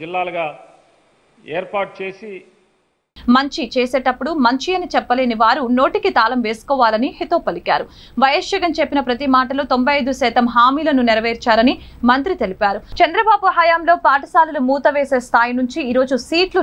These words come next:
Speaker 2: లేవని బోర్డులు పెట్టే స్థాయికి సీఎం జగన్ తీసుకువచ్చారని కొనియాడారు. నలభై ఏళ్ల ఇండస్ట్రీ అని కోతలు కోసే కింగ్ మేకర్ చంద్రబాబు అనుభవం ఏమైందని మంత్రి పేర్ని నాని ప్రశ్నించారు. చివరికి ఒక నవ యువకుడి వద్ద కుప్పంను రెవెన్యూ డివిజన్ చేయాలని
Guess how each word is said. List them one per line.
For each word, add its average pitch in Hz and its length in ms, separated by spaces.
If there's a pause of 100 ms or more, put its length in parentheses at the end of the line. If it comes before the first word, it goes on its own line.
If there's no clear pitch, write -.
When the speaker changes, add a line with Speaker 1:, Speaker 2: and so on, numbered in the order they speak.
(100)
Speaker 2:
లేవని 320 400
బోర్డులు 269 380
పెట్టే 247 260
స్థాయికి 233 420
సీఎం 247 300
జగన్ 202 280
తీసుకువచ్చారని 254 720
కొనియాడారు. 208 460 (440)
నలభై 330 340
ఏళ్ల 277 220
ఇండస్ట్రీ 269 420
అని 247 140 (100)
కోతలు 269 360
కోసే 247 260 (160)
కింగ్ 349 300
మేకర్ 277 360
చంద్రబాబు 262 560 (140)
అనుభవం 277 420 (380)
ఏమైందని 339 480 (100)
మంత్రి 254 300
పేర్ని 262 300
నాని 247 260
ప్రశ్నించారు. 196 540 (360)
చివరికి 392 320 (160)
ఒక 277 80 (120)
నవ 285 280
యువకుడి 370 460
వద్ద 247 260 (140)
కుప్పంను 320 460
రెవెన్యూ 262 360
డివిజన్ 240 380
చేయాలని 233 380